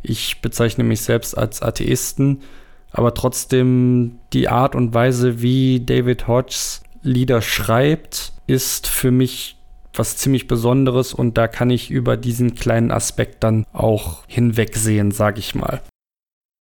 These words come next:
Als nächstes haben wir Starkid oder Team Starkid mit dem Lied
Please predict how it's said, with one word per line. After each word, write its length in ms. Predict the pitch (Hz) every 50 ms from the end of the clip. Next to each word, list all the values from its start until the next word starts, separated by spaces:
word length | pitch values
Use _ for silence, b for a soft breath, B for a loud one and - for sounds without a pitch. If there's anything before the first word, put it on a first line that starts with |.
| _ _ _ _ - - - - - -
Als 320 | - 113 117 - - - -
nächstes 560 | 131 139 160 170 - - 180 156 - - -
haben 400 | 139 139 139 147 131 123 113 107
wir 680 | 113 110 110 110 110 110 110 107 107 107 107 104 104 - b b b b b b b
Starkid 1120 | b - - - - - 117 123 147 170 175 - - - 139 165 185 - - - - - - - -
oder 540 | - 123 117 110 104 107 120 165 - - - -
Team 240 | - 156 160 165
Starkid 840 | 156 - - - 120 110 107 110 - - 135 156 156 - - - - -
mit 260 | 127 123 120 - 120
dem 160 | 113 113 113
Lied 440 | 113 113 123 139 151 - - -